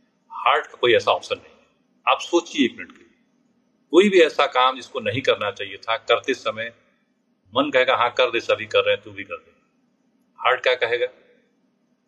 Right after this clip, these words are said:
"करना तो नहीं चाहिए, तुम्हारी मर्जी।" तो वो जो हमारे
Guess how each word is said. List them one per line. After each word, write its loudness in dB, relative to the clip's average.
"करना 0
तो -10
नहीं -8
चाहिए, -10
तुम्हारी -18
मर्जी।" -20
तो -2
वो 6
जो 0
हमारे 2